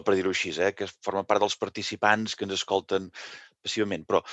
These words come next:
si volen intervenir fent una pregunta a l'apartat de qüestionança, eh, a la part de sota de tot teniu l'opció de fer-ho, eh? I, i, i ho podrem veure. I ho trametríem.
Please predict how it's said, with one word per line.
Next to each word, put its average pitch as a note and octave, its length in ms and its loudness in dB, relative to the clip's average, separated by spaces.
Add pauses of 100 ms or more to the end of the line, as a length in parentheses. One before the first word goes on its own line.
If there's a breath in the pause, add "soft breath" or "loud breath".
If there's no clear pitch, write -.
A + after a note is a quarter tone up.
(140)
si A2 160 0
volen C3+ 240 8
intervenir B2+ 560 0
fent A2 160 -4
una A2 160 -6
pregunta G#2 800 -2
a - 160 -2
l'apartat G#2 340 -4
de G#2 80 -2
qüestionança, A2 800 -4
eh, - 560 -6
a - 160 0
la G2+ 160 4
part A#2+ 240 4
de A2+ 140 6 (260)
sota G#2+ 320 -2
de G2+ 80 0
tot - 480 -2
teniu G#2 240 -6
l'opció F#2+ 400 -2
de F2 80 -4
fer-ho, C#2 400 -8
eh? A2 80 -6
I, F#2 400 -8
i, F2 60 -8 (180)
i F2+ 80 -10
ho E2 80 -12
podrem F2 320 -4
veure. C#2 320 -4 (880 soft breath)
I F2 80 -12
ho - 40 -20
trametríem. D#2 440 -14